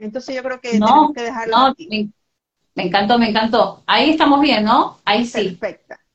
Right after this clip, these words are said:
Speaker 1: perfecta,
Speaker 2: Buenísimo.
Speaker 1: perfecta,
Speaker 2: Bueno.
Speaker 1: perfecta. Aristida, yo quería preguntarte algo, porque como te digo, es primera vez que estoy en comunicación con una medio.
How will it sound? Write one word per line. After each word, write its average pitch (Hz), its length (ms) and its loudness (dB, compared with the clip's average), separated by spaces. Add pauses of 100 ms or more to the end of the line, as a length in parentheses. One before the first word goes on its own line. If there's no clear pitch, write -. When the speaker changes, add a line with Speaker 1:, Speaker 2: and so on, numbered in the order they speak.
(120)
Speaker 1:
perfecta, 233 100 -6 (160)
Speaker 2:
Buenísimo. 208 380 -4
Speaker 1:
perfecta, 190 540 -12 (100)
Speaker 2:
Bueno. 226 340 0
Speaker 1:
perfecta. 208 240 -12 (1400)
Aristida, 233 440 -4
yo 226 140 -2 (280)
quería 262 340 -2
preguntarte 190 720 -8
algo, - 300 -18
porque 208 240 -8
como 214 240 -6
te 220 160 -4
digo, 339 400 -6
es 254 160 -12
primera 247 400 -6
vez 269 240 -8
que 294 100 -14
estoy 240 200 -10
en 208 120 -12
comunicación 226 840 -12
con 185 180 -14
una 185 180 -14
medio. - 380 -20